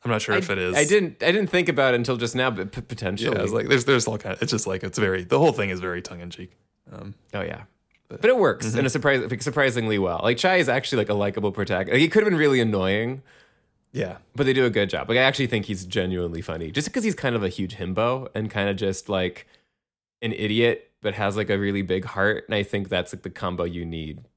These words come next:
Speaker 2: to make, like, a character like that
Speaker 1: Yeah.
Speaker 2: actually, like, enjoyable.
Speaker 1: I think he's not, he's not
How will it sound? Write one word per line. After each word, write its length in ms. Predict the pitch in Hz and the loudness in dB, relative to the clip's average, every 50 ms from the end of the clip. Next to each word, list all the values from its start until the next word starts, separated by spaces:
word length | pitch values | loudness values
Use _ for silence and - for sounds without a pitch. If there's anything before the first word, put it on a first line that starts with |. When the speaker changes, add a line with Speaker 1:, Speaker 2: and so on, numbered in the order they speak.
| _ _ _ _ | _ _ _ _
Speaker 2:
to 80 | - | -12
make, 300 | 90 87 80 76 - - | -10 -8 -10 -10 -10 -10
like, 300 | 85 80 80 - - - _ _ _ _ _ _ _ _ - - | -10 -10 -10 -10 -14 -20 _ _ _ _ _ _ _ _ -18 -18
a 60 | - | -12
character 260 | - - 80 80 82 | -10 -8 -8 -8 -8
like 120 | 80 82 - | -10 -10 -10
that 160 | 82 73 - - - - | -12 -14 -14 -12 -6 -2
Speaker 1:
Yeah. 180 | 170 160 123 | 0 0 0
Speaker 2:
actually, 180 | - - 78 76 | 0 -4 -8 -12
like, 240 | 76 71 71 - - | -12 -12 -12 -12 -12
enjoyable. 500 | 87 87 - 58 65 69 - - 67 - 117 | -12 -12 -12 -12 -12 -12 -10 -10 -10 -8 -6
Speaker 1:
I 60 | 156 | -2
think 180 | 151 240 240 220 | 0 0 0 0
he's 160 | 196 147 123 | 0 0 0
not, 320 | 123 123 123 123 123 123 - - | 0 0 0 0 -2 -4 -6 -8
he's 200 | - 139 127 120 | -6 -6 -4 -2
not 360 | 127 131 139 143 131 - - | -2 0 0 -2 -2 -4 -8